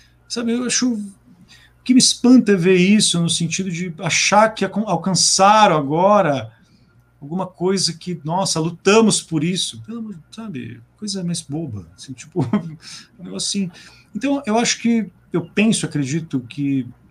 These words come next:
é inevitável, sabe, cara? Vai acontecer. As pessoas <laughs> vão, vão, assim, vão fazer porque fazem. E não tem muito que a gente, o que a gente tem que fazer é publicar, conversar, não fazer aborto, né? Tipo,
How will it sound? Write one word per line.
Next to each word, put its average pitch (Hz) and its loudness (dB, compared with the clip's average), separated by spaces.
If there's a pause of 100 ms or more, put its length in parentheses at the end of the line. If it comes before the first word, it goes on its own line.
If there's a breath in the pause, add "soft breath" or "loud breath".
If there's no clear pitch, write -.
(200)
é 294 -8
inevitável, 110 -6
sabe, 117 -8
cara? 104 -18
Vai 160 -8
acontecer. 180 -2
As - -14
pessoas 202 -4
<laughs> - -
vão, 180 2
vão, 220 4 (840 loud breath)
assim, 160 -6
vão 175 -6
fazer 180 0
porque 269 -4
fazem. 226 2 (1300 soft breath)
E 254 -4
não 285 -2
tem 330 -2
muito 262 6
que 196 0
a 170 2
gente, 127 0
o - -16
que 185 -4
a - 0
gente 170 0
tem 143 -2
que 131 -6
fazer 202 -2
é 320 -14 (840)
publicar, 123 -4
conversar, 113 -6
não 202 6
fazer 151 4
aborto, 120 -4
né? 123 -8
Tipo, 110 -12